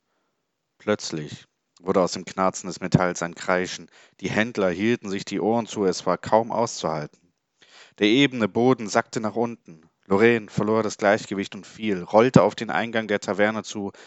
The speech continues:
und krachte mit der Schulter dagegen. Er schrie vor Schmerzen, doch niemand würde ihm zur Hilfe eilen, denn die anderen lagen ebenfalls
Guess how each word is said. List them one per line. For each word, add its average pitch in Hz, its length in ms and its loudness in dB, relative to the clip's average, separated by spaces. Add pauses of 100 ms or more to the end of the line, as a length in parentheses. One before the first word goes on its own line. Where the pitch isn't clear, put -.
(120)
und 98 160 -18
krachte - 440 -2
mit 95 180 -8
der - 80 -2
Schulter 92 360 -4
dagegen. 80 560 -8 (540)
Er 90 80 0
schrie 135 240 0
vor 107 140 0
Schmerzen, 87 520 -8 (240)
doch - 160 -8
niemand 113 380 -2
würde 113 200 4
ihm 107 120 -4
zur 101 160 0
Hilfe 120 360 0
eilen, 87 300 -2
denn 92 140 -8
die 104 120 -2
anderen 113 360 -2
lagen 101 260 -2
ebenfalls 104 680 -4